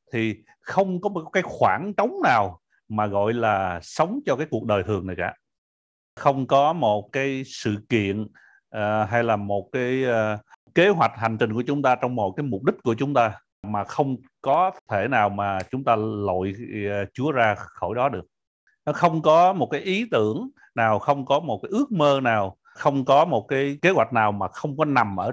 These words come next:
trong, dưới cái sự quan phòng của Chúa cả. Nó không có một cái sự hoàn tất nào, không có một cái công việc nào hay là không có một cái điều gì mà, à, nó có thể được hoàn thành, à, ngoài Chúa Giêsu ra.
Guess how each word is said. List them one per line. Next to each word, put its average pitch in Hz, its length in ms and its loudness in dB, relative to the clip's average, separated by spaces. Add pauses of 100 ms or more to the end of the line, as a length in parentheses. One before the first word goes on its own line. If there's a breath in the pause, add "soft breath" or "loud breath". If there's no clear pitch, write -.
trong, 127 340 0
dưới 160 520 0
cái 160 120 2
sự 98 560 -2
quan 123 220 4
phòng 98 220 0
của 101 120 -8
Chúa 135 160 -6
cả. 98 240 -6 (280)
Nó 139 60 -2
không 135 240 -2
có 147 140 4
một 113 360 2
cái 143 100 -2
sự 104 420 0 (100)
hoàn 110 320 2
tất 262 200 -4
nào, 107 320 2 (160)
không 147 300 0
có 151 120 4
một 156 120 2
cái 143 120 0
công 139 200 0
việc 117 220 2
nào 107 240 2
hay 117 120 -2
là 107 120 0
không 131 280 -4
có 139 120 2
một 113 360 -4
cái 151 60 -2
điều 123 340 2
gì 104 240 0
mà, 98 580 -4 (340 soft breath)
à, 104 100 -2
nó 101 400 -4
có 143 120 4
thể 117 260 2
được 107 260 0 (340 soft breath)
hoàn 113 280 0
thành, 104 280 -2 (180)
à, 98 80 -12
ngoài 98 640 2
Chúa 135 80 -2
Giêsu 113 280 -2
ra. 104 160 -4